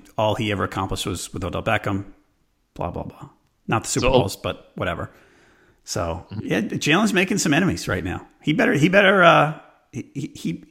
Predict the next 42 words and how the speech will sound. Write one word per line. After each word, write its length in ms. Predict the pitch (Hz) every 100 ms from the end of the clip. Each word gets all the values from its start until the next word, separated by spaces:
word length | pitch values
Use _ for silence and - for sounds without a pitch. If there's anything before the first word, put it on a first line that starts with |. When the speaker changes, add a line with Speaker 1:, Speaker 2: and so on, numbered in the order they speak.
| -
Speaker 1:
he 140 | 151
better 180 | - 165
walk 240 | 143 147
the 80 | 127
walk 320 | 117 127 -
after 220 | 90 -
this. 320 | 90 85 - - _ _ _ _ _ _ _ -
Speaker 2:
All 100 | 117
right, 160 | 101
so 80 | -
I'm 120 | 117
looking 160 | 131 156
at 100 | 139
this 140 | 127
interview 360 | 131 123 104 104
now, 380 | 101 92 87 - -
and 80 |
I'm 60 | 104
gonna 80 | 104
have 100 | 98
to 100 | 95
read 240 | 90 101
it 80 | 98
all 340 | 95 92 82 -
in 120 | 110
its 120 | 98
entirety 640 | 90 - 104 98 90 85 87 _ -
after 400 | - 135 - 90
<laughs> 40 | 82
we're 120 | 95
done 140 | 90
with 120 | 87 -
this 120 | 85
episode. 560 | - - - 98 87
But 180 | 78 104 - _ _ _ _ _ _ _ _
looking 400 | - 139 175 180
at 80 | 156
some 160 | - 143
of 60 |
the 80 | 120
head, 340 | 107 127 117 98
the, 340 | 98 98 90